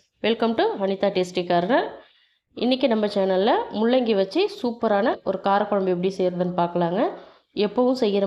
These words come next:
மாதிரி இல்லாம கொஞ்சம் வித்தியாசமா இது போல செஞ்சு பாருங்க, ரொம்ப சூப்பரா இருக்கும். இந்த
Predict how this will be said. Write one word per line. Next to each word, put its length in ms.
மாதிரி 280
இல்லாம 280
கொஞ்சம் 300
வித்தியாசமா 520
இது 180
போல 200
செஞ்சு 300
பாருங்க, 260
ரொம்ப 320
சூப்பரா 380
இருக்கும். 300
இந்த 140